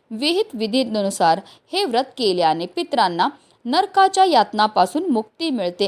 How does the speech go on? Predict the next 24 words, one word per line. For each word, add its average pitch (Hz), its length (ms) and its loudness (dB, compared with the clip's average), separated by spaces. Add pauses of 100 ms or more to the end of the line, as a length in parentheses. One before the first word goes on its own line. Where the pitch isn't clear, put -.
आणि 180 240 2
स्वर्गाची 226 600 0
प्राप्ती 233 540 -6
होते. 160 400 -10 (840)
या 277 260 4
दिवशी 466 340 0
भगवान 269 500 0
विष्णूंची 254 440 -6
पूजा 214 420 -4
केल्याने 185 560 0
सर्व 320 300 2
दुःख 247 400 -4
दूर 220 340 -4
होतात 175 380 -2
आणि 202 240 0
पूर्वजांना 208 680 2
मोक्ष 220 400 -2
मिळते. 160 440 -4 (460)
या 320 300 4
दिवशी 403 320 0
पूर्वजांना 202 800 0 (300)
शांती 330 420 0
मिळवण्यासाठी 190 880 -2
त्यांच्यासाठी 233 680 0